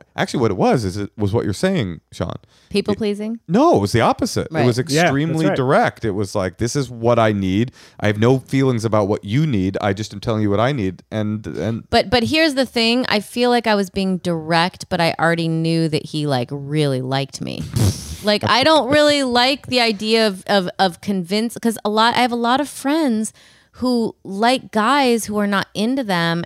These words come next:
Speaker 2: and they're like, "I'm just gonna be direct with him." And then it's like, and then they're like, "Okay, well, yeah, I'm not, I don't really like you."
Speaker 1: Yeah, but isn't that better? Is it, Sean, what do you think to that? Like, isn't, that's, I guess, the big fear that your p-, clients have, is that I'll say it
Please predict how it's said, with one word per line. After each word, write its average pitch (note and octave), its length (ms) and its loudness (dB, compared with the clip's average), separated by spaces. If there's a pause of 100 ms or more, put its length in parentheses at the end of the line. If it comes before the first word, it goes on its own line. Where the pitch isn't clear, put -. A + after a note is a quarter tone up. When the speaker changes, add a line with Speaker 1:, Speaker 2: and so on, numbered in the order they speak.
Speaker 2:
and E3+ 160 -2
they're F#3 240 4
like, E3+ 280 0
"I'm F3 120 0
just E3+ 180 0
gonna E3 180 0
be E3 200 0
direct D3+ 580 -2
with C3 140 -10
him." - 260 -12 (720)
And F3+ 160 0
then G#3 100 2
it's G3+ 220 -2
like, F#3 340 0
and F3 160 2
then F3 160 2
they're E3 220 2
like, D3+ 400 0
"Okay, D#3+ 520 0
well, D3+ 320 0
yeah, D3+ 360 0
I'm C#3+ 100 -2
not, C#3+ 220 -4
I D3 180 -2
don't D#3 140 -2
really D3+ 180 -2
like C3+ 300 -4
you." - 100 -6 (600)
Speaker 1:
Yeah, G#3+ 340 4
but A2 160 2
isn't E3 160 2
that F3+ 160 2
better? C#3 400 2
Is C#3 140 0
it, - 80 -6 (400)
Sean, E3 240 2
what D#3 80 4
do D#3+ 60 4
you D#3 60 4
think D#3 260 -2 (320)
to A#2+ 100 0
that? F#2+ 240 2
Like, G2+ 200 0
isn't, C#3+ 260 0
that's, C#3 220 2
I D3 60 0
guess, B2+ 220 -2
the A#2 100 -6
big G#2 220 0
fear A#2 340 2
that F2+ 140 -2
your F2+ 180 0
p-, E2 380 -6
clients F2+ 380 -2
have, D#2+ 200 -2
is D2 80 -8
that E2+ 140 0
I'll D#2+ 100 0
say C#3 300 2
it B2 100 0